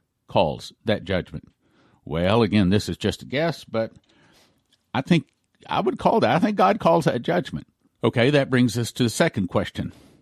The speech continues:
A hundred thousand people, corrupt individuals, are arrested over a process of a short time.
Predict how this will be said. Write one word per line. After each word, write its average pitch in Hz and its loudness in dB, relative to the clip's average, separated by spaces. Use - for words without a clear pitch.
A 143 -2
hundred 214 2
thousand 117 0
people, 120 -2
corrupt 139 0
individuals, 104 -2
are 123 0
arrested 110 -2
over 127 0
a 113 -4
process 107 -2
of 95 -4
a 101 -2
short 113 -2
time. 78 -8